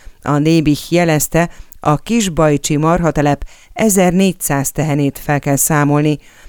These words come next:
A tetemeket egy bábolna melletti hatalmas gödörbe szállítják,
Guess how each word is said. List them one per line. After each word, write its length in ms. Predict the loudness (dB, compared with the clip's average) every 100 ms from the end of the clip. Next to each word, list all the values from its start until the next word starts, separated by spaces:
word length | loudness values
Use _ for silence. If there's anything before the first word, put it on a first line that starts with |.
| -14
A 140 | -8 -2
tetemeket 640 | -2 0 0 0 0 0
egy 160 | -2
bábolna 540 | 0 0 2 2 2 2
melletti 540 | 2 2 0 0 -2
hatalmas 500 | -2 0 0 0 -2
gödörbe 420 | 0 0 0 0
szállítják, 760 | -2 0 0 0 -2 0 -2